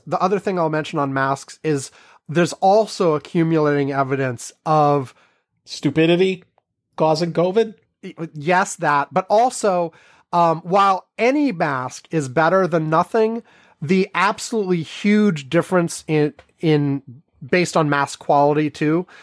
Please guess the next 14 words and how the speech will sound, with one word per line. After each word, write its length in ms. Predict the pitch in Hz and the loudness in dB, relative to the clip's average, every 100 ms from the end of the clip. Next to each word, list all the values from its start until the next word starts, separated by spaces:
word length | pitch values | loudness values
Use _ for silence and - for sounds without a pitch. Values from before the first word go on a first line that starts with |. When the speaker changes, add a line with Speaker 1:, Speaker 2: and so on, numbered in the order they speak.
| - _ | -20 _
Speaker 1:
And 180 | - 160 | -2 0
so 200 | - 175 | 2 2
in 180 | 185 185 | 2 0
places 460 | - 226 247 220 156 | 0 0 2 0 0
that 120 | 156 | -2
have 260 | 156 147 | -2 -4
really 540 | 139 135 139 170 175 175 | -6 -4 2 2 2 0
high, 600 | - 151 151 156 151 147 _ _ _ | 0 2 4 4 2 -2 _ _ _
v-, 180 | - 135 - | -14 -10 -8
you 80 | 156 | -2
know, 160 | 147 131 | 0 0
rates 480 | 123 151 170 - | 0 0 0 -2
right 240 | 185 170 175 | -2 -2 0
now, 380 | 175 180 202 | 0 2 0